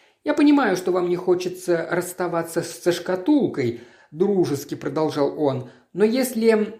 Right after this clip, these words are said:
не желаете продавать, то, может быть, согласитесь одолжить её мне на несколько дней".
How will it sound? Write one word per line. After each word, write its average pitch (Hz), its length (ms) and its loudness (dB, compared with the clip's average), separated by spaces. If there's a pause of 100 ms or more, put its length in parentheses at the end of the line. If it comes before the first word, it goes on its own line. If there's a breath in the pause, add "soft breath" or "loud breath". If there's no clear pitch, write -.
не 208 180 0
желаете 208 640 4
продавать, 208 800 -2
то, 180 80 0
может 185 280 -2
быть, 196 220 -4
согласитесь 185 720 0
одолжить 185 680 0
её 165 520 0
мне 160 280 -2
на 147 140 -2
несколько 165 500 -4
дней". 123 640 -6